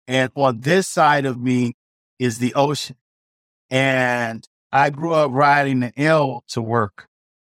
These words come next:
Uh, when I, when this all started, I was riding the, the mean green limousine. I was riding C T A.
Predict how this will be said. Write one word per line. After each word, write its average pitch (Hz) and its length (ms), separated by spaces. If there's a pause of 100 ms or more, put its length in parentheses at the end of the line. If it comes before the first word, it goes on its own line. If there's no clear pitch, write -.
(260)
Uh, 120 300
when 123 160
I, 123 140
when 120 180
this 127 240
all 123 200
started, 117 440 (240)
I 117 120
was 120 320
riding 135 440
the, 120 120 (400)
the 117 100
mean 143 440
green 143 380
limousine. 139 640
I 117 80
was 120 200
riding 127 360
C 147 260
T 139 300
A. 113 200